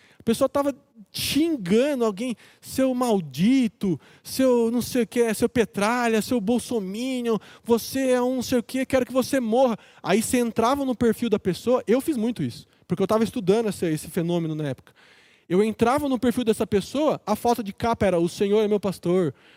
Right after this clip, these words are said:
nada me faltará." Aí tinha versículo postado lá, tinha foto de paisagem, escrito, "Deus é o Deus da paz."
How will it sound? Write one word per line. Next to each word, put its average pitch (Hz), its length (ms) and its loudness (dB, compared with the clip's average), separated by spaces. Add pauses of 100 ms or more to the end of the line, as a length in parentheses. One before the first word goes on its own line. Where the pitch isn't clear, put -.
nada 196 240 2
me 196 80 -2
faltará." 180 680 0 (280)
Aí 175 260 2
tinha 233 180 0
versículo 214 720 0
postado 175 760 0
lá, 170 480 0 (200)
tinha 220 240 -2
foto 208 460 0
de 196 240 -2
paisagem, 180 800 0
escrito, 196 380 -4
"Deus 180 440 2
é 202 60 2
o 190 80 0
Deus 175 300 0
da 185 100 -2
paz." 175 400 -6